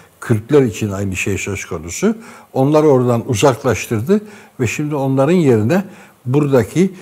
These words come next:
kendisine yakın diye telakki ettiği unsurları yerleştirecek. Yani Suriye'nin geleneksel, e, belki de yüzyıllar içerisinde şekillenmiş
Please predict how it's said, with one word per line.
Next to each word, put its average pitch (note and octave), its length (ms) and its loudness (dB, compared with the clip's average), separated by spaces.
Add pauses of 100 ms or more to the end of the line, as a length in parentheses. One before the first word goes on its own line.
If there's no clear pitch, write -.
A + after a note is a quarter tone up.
(240)
kendisine B2 500 0
yakın B2+ 480 4
diye A2 200 4
telakki G#2 500 -2
ettiği B2+ 520 -2
unsurları C3 720 0 (360)
yerleştirecek. G#2 800 0 (100)
Yani G3 280 2 (320)
Suriye'nin F3 600 4
geleneksel, C#3+ 800 4 (500)
e, A#2+ 380 6
belki A#2+ 280 2
de C#3+ 160 4 (400)
yüzyıllar C#3 540 2
içerisinde C3+ 600 2
şekillenmiş C3+ 840 -2